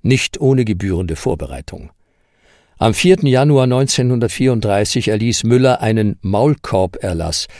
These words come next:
der Diskussionen über den Kirchenkampf in kirchlichen Gebäuden und Zeitschriften untersagte. Aber mehr noch,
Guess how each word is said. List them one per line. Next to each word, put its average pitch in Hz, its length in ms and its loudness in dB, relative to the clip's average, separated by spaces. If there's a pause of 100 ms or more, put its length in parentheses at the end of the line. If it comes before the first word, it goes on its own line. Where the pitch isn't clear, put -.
(300)
der 110 140 4
Diskussionen 120 800 2
über 90 160 0
den 87 160 -2
Kirchenkampf 107 960 -2
in 95 160 -4
kirchlichen 110 500 -2
Gebäuden 95 460 -2
und 85 100 -4
Zeitschriften - 640 -6
untersagte. 98 880 -6 (760)
Aber 95 200 -2
mehr 113 180 -2
noch, 78 260 -6